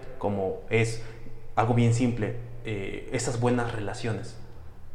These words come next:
No, no puedes aterrizar, no hay con quién dirigirte, no tienes un apoyo, y entonces como que de pronto hay un quiebre. Pero cuando desarrollas desde muy temprana edad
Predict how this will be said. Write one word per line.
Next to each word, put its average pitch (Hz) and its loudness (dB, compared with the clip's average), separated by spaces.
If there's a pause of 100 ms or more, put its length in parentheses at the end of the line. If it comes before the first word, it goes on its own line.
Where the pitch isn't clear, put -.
(140)
No, 123 6
no 147 6
puedes 156 6
aterrizar, 127 4
no 135 8
hay 147 8
con 139 2
quién 143 2
dirigirte, 131 2
no 131 2
tienes 131 2
un 135 2
apoyo, 135 2 (260)
y 120 0
entonces 127 0
como 107 4
que 110 4
de 110 8
pronto 120 6
hay 120 4
un 120 2
quiebre. 113 2 (300)
Pero 113 6
cuando 110 8
desarrollas 110 6
desde 110 0
muy 156 6
temprana 135 6
edad 120 6